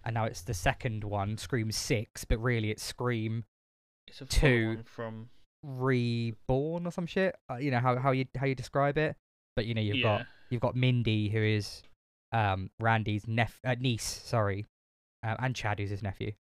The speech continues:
Speaker 1: Um, and she's doing the same thing. Horror movie fanatic, you know, doing the same thing of, like,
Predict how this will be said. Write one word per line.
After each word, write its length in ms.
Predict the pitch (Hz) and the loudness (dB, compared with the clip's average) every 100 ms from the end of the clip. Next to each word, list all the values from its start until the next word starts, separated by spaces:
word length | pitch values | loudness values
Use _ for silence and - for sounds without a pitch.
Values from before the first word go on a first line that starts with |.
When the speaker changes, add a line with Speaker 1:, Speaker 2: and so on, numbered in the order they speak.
| _ - | _ -2
Speaker 1:
Um, 400 | 117 110 104 107 | 2 4 2 0
and 180 | 117 117 | 0 -2
she's 280 | - 131 127 | 2 2 4
doing 120 | 139 | 2
the 40 | 131 | 2
same 160 | 156 | 2
thing. 280 | 151 202 104 - | 2 0 0 2
Horror 180 | 147 139 | 4 4
movie 240 | 135 127 | 4 2
fanatic, 520 | 131 127 120 123 - | 0 2 4 2 -2
you 100 | 120 | -2
know, 200 | 110 107 | 0 0
doing 200 | 110 127 123 | 0 -2 0
the 40 | |
same 200 | 131 120 | 0 0
thing 220 | 123 117 | 0 0
of, 120 | 113 | 0
like, 300 | 117 113 113 | 2 2 0